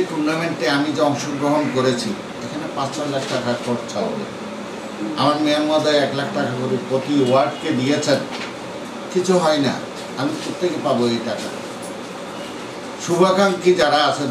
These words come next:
ধনাঢ্য ব্যক্তি যারা আছে, তারা যদি এগিয়ে আসতো, আজকে আমাদের সমাজ থেকে এই ড্রাগসের বিরুদ্ধে, জঙ্গিবাদের বিরুদ্ধে যে সংগ্রাম, সেই সংগ্রাম আমাদেরকে করতে হতো না।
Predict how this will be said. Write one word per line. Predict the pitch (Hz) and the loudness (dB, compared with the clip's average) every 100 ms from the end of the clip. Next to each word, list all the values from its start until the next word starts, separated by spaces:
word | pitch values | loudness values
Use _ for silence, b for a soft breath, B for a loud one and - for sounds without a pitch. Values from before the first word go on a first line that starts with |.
| 127 | 2
ধনাঢ্য | 143 160 170 139 127 147 | 4 2 2 0 0 0
ব্যক্তি | 143 143 123 107 | 0 0 -2 0
যারা | 110 110 | 2 2
আছে, | 107 - 104 | 2 0 -2
তারা | 120 131 135 | 2 2 2
যদি | 147 147 143 | 2 4 4
এগিয়ে | 123 147 156 | 6 6 4
আসতো, | 156 - 156 - 127 123 113 - - | 4 2 2 2 0 -4 -6 -6 -2
আজকে | 120 - 135 123 | -2 0 2 2
আমাদের | 127 135 - | 2 0 -2
সমাজ | 135 139 135 - | 0 0 0 -2
থেকে | 127 123 120 - - - | -2 -2 -2 -6 -6 -2
এই | 123 123 | 0 0
ড্রাগসের | 117 123 135 - 151 131 113 | 2 2 2 0 0 2 4
বিরুদ্ধে, | 131 139 - 123 104 120 147 | 4 4 4 2 2 0 2
জঙ্গিবাদের | 147 143 139 135 123 131 117 | 4 4 4 4 4 2 2
বিরুদ্ধে | 127 135 120 135 | 0 0 0 0
যে | 123 120 - | 2 0 2
সংগ্রাম, | 143 151 143 143 - - - - - | 4 6 4 2 -2 -10 -12 -10 -4
সেই | 147 - | 0 0
সংগ্রাম | 139 120 123 120 | 2 2 4 4
আমাদেরকে | 117 117 120 123 117 | 4 2 0 -2 -4
করতে | 110 - 120 | -4 -2 -2
হতো | 92 98 | -2 -4
না। | 82 | -6